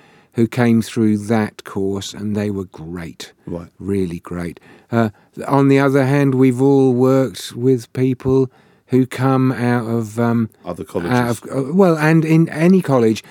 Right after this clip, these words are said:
Speaker 1: they
Speaker 2: Yeah.
Speaker 1: come and they think they know everything, and they
Speaker 2: Sure.
Speaker 1: haven't even made a record yet. You know, I love it when you get a, a email from a, a, a young person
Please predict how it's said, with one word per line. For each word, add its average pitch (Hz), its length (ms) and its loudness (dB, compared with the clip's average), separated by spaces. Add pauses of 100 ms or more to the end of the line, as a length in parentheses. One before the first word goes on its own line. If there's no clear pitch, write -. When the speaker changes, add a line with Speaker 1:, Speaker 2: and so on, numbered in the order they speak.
(120)
Speaker 1:
they 131 120 2
Speaker 2:
Yeah. 95 80 0
Speaker 1:
come 151 160 2
and 139 60 4
they 139 80 2
think 160 320 0
they 135 140 2
know 127 220 2
everything, 123 580 -2 (220)
and 117 140 0
they 120 40 4
Speaker 2:
Sure. 127 80 6
Speaker 1:
haven't 135 180 4
even 127 280 2
made 131 200 2
a 127 40 2
record 107 440 -2 (500)
yet. 110 380 0 (100)
You 120 120 0
know, 113 200 2
I 127 80 4
love 147 180 2
it 139 120 2
when 131 160 2
you 123 100 2
get 127 200 0
a, 117 180 0 (340)
a 117 180 0
email 117 500 2
from 110 280 0
a, 110 460 -2
a, 104 180 -8
a 107 40 -6
young 110 420 0
person 107 580 -4